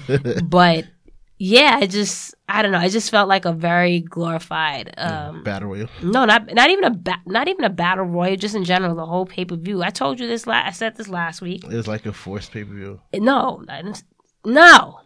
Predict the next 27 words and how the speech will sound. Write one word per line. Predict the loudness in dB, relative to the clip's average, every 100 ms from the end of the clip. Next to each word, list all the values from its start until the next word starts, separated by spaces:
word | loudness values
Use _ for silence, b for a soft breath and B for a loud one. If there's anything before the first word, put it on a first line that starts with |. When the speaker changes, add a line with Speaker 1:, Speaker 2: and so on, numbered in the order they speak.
| 4
Speaker 2:
<laughs> | 4 8 8 8 8 6 6 -6
Speaker 1:
I'm | -6
saying | -2 -2
the | 0
things | -2 -2
we | -4
said | -4 -4
last | -6 -4
week. | -6 -6 -2
Speaker 2:
No, | 2
I | 2
said | 2 -2
that | -2 -2
it | -4
was | -4
like | -10
a | -10
house | -6 -4 -4
show, | -6 -10 -12 _ -10
not | -6 -4
Speaker 1:
Oh, |
Speaker 2:
a |
Speaker 1:
yeah. | -4
Speaker 2:
pay-per-view. | -4 -6 -12 -18 _ _ _ _ _ _ -4
But, | -4 -4 -6
um, | -4 -4 -8 -12 -16 -2
yeah. | -2 -2 -8